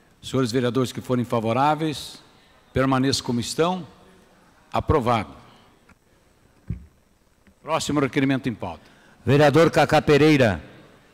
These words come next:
Speaker 2: quarenta e dois zero nove, dois mil e dezenove, justifica o não comparecimento à primeira chamada da sessão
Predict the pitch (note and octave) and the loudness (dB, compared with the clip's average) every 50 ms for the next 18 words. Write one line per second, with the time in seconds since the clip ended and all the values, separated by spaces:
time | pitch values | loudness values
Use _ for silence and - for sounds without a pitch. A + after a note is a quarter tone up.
0 | _ - A2 A#2+ C3 D3 D3+ B2+ - C#3 C#3 B2 D3 D#3+ D#3+ C3 G#2 D3 D3 D3 | _ -2 -2 0 2 0 0 0 0 0 2 4 4 4 4 2 2 2 4 4
1 | D3 C#3 C#3 C#3+ D#3 E3+ F3+ E3 D#3 E3 C3+ D#3+ D#3 C3 A2+ D3 E3 C3+ G#2+ D3 | 4 2 4 4 4 4 4 4 2 0 2 2 2 2 2 -2 -2 0 0 0
2 | D3 C#3+ C#3+ D3+ D#3 C3+ C3 A#2+ B2+ - - C3+ - D#3 D#3+ - D#3 - D3+ D3+ | 2 2 4 2 4 2 0 -2 -2 -4 -6 -4 -2 -2 -2 0 0 0 0 0
3 | C3+ D3+ D3+ D3+ C3+ B2+ - - D3 D3+ - - B2+ - C#3 C#3 D3 C#3+ D3 C#3 | -2 0 -2 -2 -2 -2 -6 -4 -4 -2 -2 -2 -4 -4 -2 -2 0 0 2 2
4 | B2+ A2 F#2+ - - - B2 C3 C#3+ D3 D3 C#3+ B2+ C3 B2+ - - C3 B2 - | 0 -2 -4 -8 -6 -4 -2 0 0 0 0 0 -2 -4 -4 -4 -6 -10 -10 -12
5 | - - C#3 C#3+ D3+ D#3 D3 | -12 -8 -6 -4 -4 -4 -6